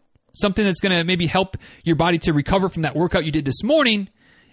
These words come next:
and be ready to maybe do a double tomorrow or next week or whatever the case might be. So don't hesitate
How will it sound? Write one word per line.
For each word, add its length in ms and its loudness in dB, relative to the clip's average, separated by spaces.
and 100 0
be 100 0
ready 280 2
to 160 -2
maybe 280 0
do 200 0
a 40 0
double 280 0
tomorrow 520 0
or 140 -2
next 300 -4
week 400 -4
or 60 0
whatever 280 0
the 60 -2
case 280 -2
might 220 -4
be. 160 -4
So 140 -6
don't 280 -2
hesitate 580 0